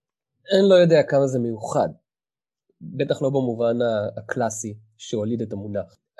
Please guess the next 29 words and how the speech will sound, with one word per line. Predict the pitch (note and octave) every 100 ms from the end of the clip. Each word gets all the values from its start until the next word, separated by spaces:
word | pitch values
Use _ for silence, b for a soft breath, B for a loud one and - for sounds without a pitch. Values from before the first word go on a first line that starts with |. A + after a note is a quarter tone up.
| -
אני | E3+
אוסיף | F3 A3+ A3
דבר | E3 D#3+ E3+
אחד, | C3+ - D#3 C3+ B2+ - _ -
ב-, | B2+ B2+ A#2+ B2+
בהקשר | B2 A#2+ - F3+
של | G3
יחסי, | D3+ - -
אה, | B2 C3 C3+ A2+ G#2+ G#2 G#2 A2 A2
בריטניה | A#2+ A2+ B2 B2
וארצות | A2+ A2+ A2+
הברית, | A2 A#2 A2+
לאן | A2 A2
מעבר | A2 A2+ A2
לפן | G#2 A#2 G#2+
האישי, | G#2 -
לבריטים | B2+ A2 B2+ C3
יש | A2 G#2+
מה | G#2
להציע | G2+ F#2 - A#2 G#2 F2 _ _ -
לביידן. | G#2 - F2 D#2+ - _ _ _ _
ביידן | - B2+ B2+ B2+
צריך | - G#2 B2+ - _ _ _ _ _ _
בני | B2 B2+
ברית | B2+ C3
בזירה | A#2 A2 G#2+
העולמית | A2+ A2 A2+ D3+
שיעזרו | - G2+ G2 B2 C3
לו | C3 B2 C3